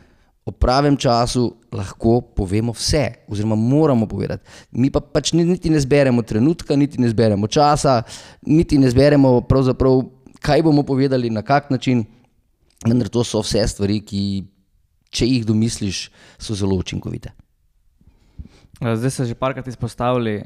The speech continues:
Speaker 2: leadership, torej vodenje. In vi ste, prej smo se malo pogovarjali, že od malih nog imeli take ali drugačne vodstvene funkcije. Kje so bili mogoče začetki tega?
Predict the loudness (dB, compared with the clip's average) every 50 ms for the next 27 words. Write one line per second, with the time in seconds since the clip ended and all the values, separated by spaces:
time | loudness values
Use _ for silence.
0 | -14 _ _ -4 -4 -2 -2 -2 -4 -4 -6 -8 -8 -8 -16 -14 -12 -8 -8 -6
1 | -4 -2 -2 -2 -2 -2 -2 -4 -4 -6 -10 _ _ _ _ _ _ _ -4 -2
2 | -2 -2 -4 -4 -6 -4 -2 -2 -4 -6 -10 _ -14 -8 -6 -6 -6 -6 -8 -6
3 | -4 -4 -4 -4 -4 -4 -4 -2 0 0 0 0 -2 -2 -2 -4 -6 -6 -10 -8
4 | -4 -4 -4 -4 -2 -2 0 0 0 0 -2 -2 -2 -2 -2 -4 -6 -14 -18 -10
5 | -6 -4 -4 -4 -4 -6 -8 -12 -8 -4 -4 -4 -2 -4 -4 -2 -2 -2 0 0
6 | -2 -2 -4 -4 -4 -4 -4 -2 -2 -2 -2 -2 -2 -4 -4 -2 -2 -4 -2 -4
7 | -2 -2 -2 -4 -6 -6 -4 -2 -2 -2 -4 -8 _ _ _ _ _ _ _ -20
8 | -16 -4 -2 -2 -2 0 -2 -6 -6 -4 -4 -2 -2 -2 -2 -4 -4 -4 -4 -6
9 | -4 -4 -6 -8 -8 -8 -14 -12 -10 -8 -10 -10 -10 -12 -16